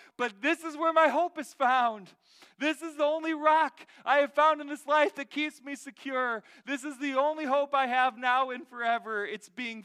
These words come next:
filled with Christ, and it's being found in Christ." Christ in you, the hope of glory. Relying on him through our lives, looking forward to the day when we will be presented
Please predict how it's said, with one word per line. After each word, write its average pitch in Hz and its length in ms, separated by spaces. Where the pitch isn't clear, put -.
filled 294 340
with 277 220
Christ, 233 680
and 208 120
it's 208 140
being 214 280
found 220 540
in 190 260
Christ." 143 920
Christ 247 760
in 226 160
you, 156 340
the 165 100
hope 202 280
of 247 140
glory. 127 540
Relying 214 520
on 196 200
him 156 460
through 220 220
our 202 160
lives, 151 540
looking 190 300
forward 202 400
to 202 100
the 170 120
day 160 280
when 151 200
we 165 100
will 156 160
be 160 200
presented 156 640